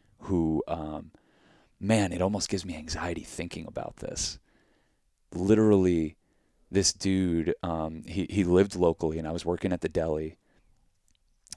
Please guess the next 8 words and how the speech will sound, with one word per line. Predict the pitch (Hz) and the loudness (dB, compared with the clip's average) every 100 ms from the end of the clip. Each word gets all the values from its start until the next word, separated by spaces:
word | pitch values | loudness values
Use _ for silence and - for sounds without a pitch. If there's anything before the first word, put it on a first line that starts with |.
| - - | -16 -2
and | 95 80 80 | 0 0 -4
he | - 107 | 2 4
had | 98 | 4
seen | - - 95 95 | 2 2 2 2
me | 92 90 | 2 2
making, | 85 85 - 85 | 0 0 -2 -4
like, | 80 80 | -4 0
a, | 85 78 | 2 0